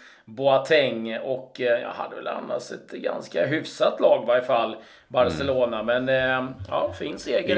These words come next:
Speaker 1: där
Speaker 2: Messi,
Speaker 1: för
Speaker 2: va?
Speaker 1: Nej, han vilar till returen. <laughs> Så att han
Speaker 2: Mm.
Speaker 1: kan
Speaker 2: Samma gamla visa.
Speaker 1: Samma gamla visa, så att, eh, eh, men, eh, lite tuffare motstånd den här gången. Sevilla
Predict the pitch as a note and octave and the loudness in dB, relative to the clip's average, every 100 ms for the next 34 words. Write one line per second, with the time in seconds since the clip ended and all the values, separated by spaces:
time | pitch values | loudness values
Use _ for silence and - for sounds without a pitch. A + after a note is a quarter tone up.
0 | D#3+ D3 D3 C3+ F2+ F#2+ - - _ G2 | 6 6 6 4 4 2 -2 -20 _ 0
1 | D#3+ G#3 G#3 - - D#3+ E3+ E3 D3+ B2 | 6 8 6 0 2 4 6 6 6 4
2 | D#3+ D3+ D3+ D#3 D#3 D3 C3 A2 - E3+ | 4 4 4 6 4 6 6 4 0 -4
3 | - - - F3 - - F3+ F#3+ - - | -2 -6 2 2 4 2 0 0 0 0
4 | - A#2 G2+ E3+ C3+ G#2+ A#2 A2 G2+ G2 | -2 -12 -2 2 4 4 4 4 4 2
5 | F2 - G#3+ G3 F#3+ F3+ F3+ F3+ E3+ E3 | 0 2 4 6 8 8 8 8 6 6
6 | D3+ D#3+ C3 B2+ C#3+ C3+ C#3+ C3+ C3+ C3+ | 4 6 6 6 4 4 8 8 10 8
7 | C3+ - - - B2+ B2 A#2+ B2 D3 D#3+ | 6 -2 -16 -2 6 8 8 6 6 6
8 | E3 D#3+ D#3+ F3 D#3+ F#3 G3 F#3+ F#3+ G#3 | 8 10 8 6 2 2 4 4 6 8
9 | G#3 G3 F#3 F3 F3 E3+ D#3 D#3 D3 C#3+ | 8 10 10 10 6 6 8 8 8 6
10 | C3 B2 B2 C3+ C3+ C3 | 6 4 2 0 2 6